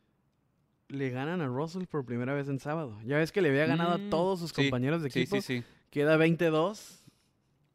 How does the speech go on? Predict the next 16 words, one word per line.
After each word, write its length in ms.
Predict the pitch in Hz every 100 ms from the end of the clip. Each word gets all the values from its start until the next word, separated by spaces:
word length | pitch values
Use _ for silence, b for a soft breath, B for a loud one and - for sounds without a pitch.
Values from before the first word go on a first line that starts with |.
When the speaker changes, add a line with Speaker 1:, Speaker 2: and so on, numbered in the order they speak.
| - _
Speaker 1:
Hubo 280 | 135 143 151
dos 220 | 151 147 147
knockouts 560 | 151 - 147 165 -
para 240 | - 147 139
Speaker 2:
Sí. 40 |
Speaker 1:
no-, 160 | 131 123
para 200 | 139 135
Latifi. 500 | 131 123 160 165 214
Speaker 2:
Está 140 | 170 104
bien, 360 | 104 143 156 107
el 60 |
emperador 340 | 104 101 101 117
Speaker 1:
Y 180 | 143 139
Speaker 2:
Latifi. 200 | 139 151
Speaker 1:
en 120 | 156
sprint 560 | 143 - 175 202 226